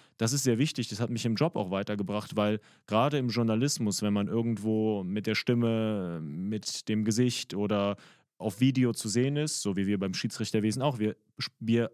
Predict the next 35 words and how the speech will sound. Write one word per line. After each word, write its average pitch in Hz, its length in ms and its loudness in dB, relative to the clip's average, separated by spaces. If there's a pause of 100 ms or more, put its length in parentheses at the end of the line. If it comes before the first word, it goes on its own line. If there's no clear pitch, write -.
agieren 139 380 2
ja 151 120 2
vor 123 160 -2
einer 135 240 0
Öffentlichkeit. 92 720 -4
Erstmal 110 320 -2
in 117 100 0
der 101 160 0
Halle, 165 300 2 (240)
auf 120 180 -4
dem 110 140 0
Feld 135 380 -2 (300)
und 113 120 0
dann 123 180 4
eben 123 200 -2
auch 123 120 0
bei 113 180 2
den 120 120 0
Übertragungen. 113 720 0
Und 92 140 -4
mittlerweile 104 520 0
werden 104 200 0
ja 98 220 0 (340)
Pro 135 120 2
A-Spiele 127 400 2
übertragen, 113 520 0
Pro 120 120 0
B-Spiele 117 420 2
übertragen, 107 680 0
äh, 73 380 -10
alle, 107 800 0
viele 127 240 2
Regionalligisten 123 760 0
streamen 123 460 0
ihre, 107 340 0